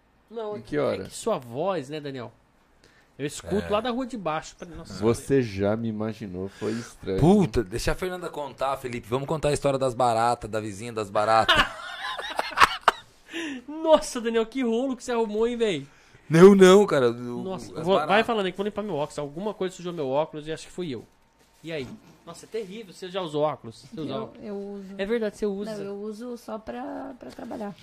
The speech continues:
Speaker 3: Ela usa, mas se sujar o óculos dela, ela, ela não fica brava. Porque ela acha realmente que aquilo ali tinha que ter acontecido.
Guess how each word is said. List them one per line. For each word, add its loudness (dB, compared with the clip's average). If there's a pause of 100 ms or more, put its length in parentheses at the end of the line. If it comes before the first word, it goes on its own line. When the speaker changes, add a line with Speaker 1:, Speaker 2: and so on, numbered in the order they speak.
(140)
Speaker 3:
Ela 8
usa, 4
mas 0
se -4
sujar 2
o 4
óculos 0
dela, 0
ela, 4
ela -2
não -4
fica -8
brava. -2 (520)
Porque -4
ela 2
acha -4
realmente -2
que -8
aquilo -6
ali -2
tinha -4
que -8
ter 2
acontecido. -4